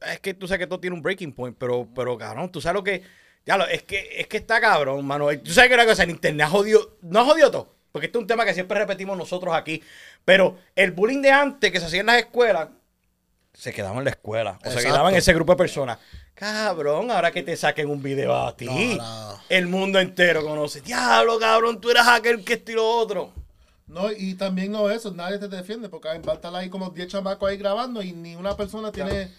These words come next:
Speaker 1: Claro.
Speaker 3: tiene la conciencia de decir, de, "Acho,
Speaker 1: Aquí,
Speaker 3: también me-".
Speaker 1: papi, de-, desviándome un poquito de ese tema, hoy mismo, Jo-, José nos envía un video, y vi en el video, cabrón, que pasó, pasó un accidente, cabrón, y la gente estaba guiando como si no hubiera pasado nada allí.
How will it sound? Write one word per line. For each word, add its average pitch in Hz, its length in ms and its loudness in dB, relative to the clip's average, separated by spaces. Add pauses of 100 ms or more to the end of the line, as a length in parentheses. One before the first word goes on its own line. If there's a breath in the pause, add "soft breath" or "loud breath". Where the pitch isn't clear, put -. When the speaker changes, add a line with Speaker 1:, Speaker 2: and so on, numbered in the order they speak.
(140)
Speaker 1:
Claro. 160 180 -4
Speaker 3:
tiene 196 140 -4
la 208 120 0
conciencia 208 560 -4
de 180 80 -8
decir, 180 240 -14
de, 143 120 -14
"Acho, 156 300 -8
Speaker 1:
Aquí, 139 160 -2
Speaker 3:
también 156 100 -8 (200)
me-". - 180 -14
Speaker 1:
papi, 190 240 2
de-, 165 320 0
desviándome 180 560 2
un 208 100 -2
poquito 220 380 2
de 208 80 0
ese 196 160 -2
tema, 165 320 0
hoy 156 160 -4
mismo, 160 400 -8
Jo-, 127 240 -6
José 135 260 -4
nos 165 200 0
envía 165 260 -2
un 147 300 -10
video, 127 500 -2
y 117 120 -8
vi 113 100 -6
en 127 80 -4
el 151 100 -4
video, 143 300 0
cabrón, 123 440 -2
que 110 380 -6
pasó, 113 520 -6 (160)
pasó 113 280 -6
un 143 80 -8
accidente, 160 720 -6 (400 soft breath)
cabrón, 98 460 -12 (160)
y 120 100 -10
la 110 100 -2
gente 101 220 -10
estaba - 340 -4
guiando 165 460 -2
como 285 180 -4
si 214 140 -4
no 165 100 -2
hubiera 160 200 4
pasado 180 300 2
nada 180 120 0
allí. 160 580 -2